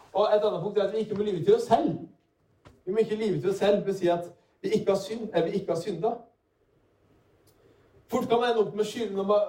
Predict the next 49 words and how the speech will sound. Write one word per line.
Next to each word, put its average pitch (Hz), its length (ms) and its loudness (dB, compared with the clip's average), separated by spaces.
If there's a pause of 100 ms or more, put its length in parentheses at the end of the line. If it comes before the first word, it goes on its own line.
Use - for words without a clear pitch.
eh, 196 260 0
hvis 185 140 2
jeg 196 160 0
dummer 160 220 0
meg 165 100 2
eller 170 120 0
gjort 170 120 -8
noe 175 80 -6
galt, 226 180 4
så 180 60 -8
kan 196 100 -4
jeg 185 100 -4
fort 185 140 -4
ende 175 140 -4
opp 156 100 -6
med 180 80 -4
å 175 60 -10
skylde 165 200 -4
på 139 140 0
andre 156 300 -2 (380)
eller 175 280 2
rundt 151 240 -6
meg. 208 160 -2 (460)
Hun 180 200 -2
sa 185 240 2
det, 170 160 2
så 160 120 -10
da 165 120 0
måtte 165 240 0
jeg 156 80 4
reagere 156 400 2
sånn, 165 400 -2
eller 151 300 4 (420)
oppveksten 160 560 0
min 160 80 -4
har 175 80 2
vært 175 120 -4
sånn, 170 340 -2
eller 156 180 0
miljøet 156 300 2
rundt 139 260 -4
meg 156 200 4
sånn, 165 200 -2
jeg 156 140 0
preget 147 300 2
den 139 240 0
tankegangen 151 560 -4
der. 175 280 2 (1700)
Et 208 160 2